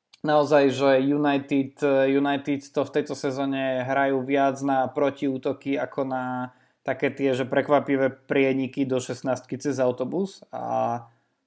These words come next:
to druhé je to, čo Martialovi viac vyhovuje. Naozaj, že zahrať na malom priestore a prekvapivú strelu pomedzi nohy, poza obrancu a podobne. Tomu ide výborne, ale na to hrajú, na to hrajú podľa mňa,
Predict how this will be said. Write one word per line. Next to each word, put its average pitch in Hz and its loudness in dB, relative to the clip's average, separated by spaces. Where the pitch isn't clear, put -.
to 151 6
druhé 143 6
je 127 0
to, 139 0
čo 135 -4
Martialovi 127 -2
viac 117 -4
vyhovuje. 120 -6
Naozaj, 135 2
že 120 -2
zahrať 135 6
na 123 0
malom 131 2
priestore 131 2
a 117 -2
prekvapivú 139 4
strelu 139 4
pomedzi 135 2
nohy, 127 -4
poza 131 0
obrancu 127 0
a - -4
podobne. 127 -4
Tomu 151 2
ide 139 4
výborne, 135 -2
ale 131 4
na 143 4
to 147 4
hrajú, 135 4
na 135 -4
to 143 -2
hrajú 135 2
podľa 135 0
mňa, 123 -4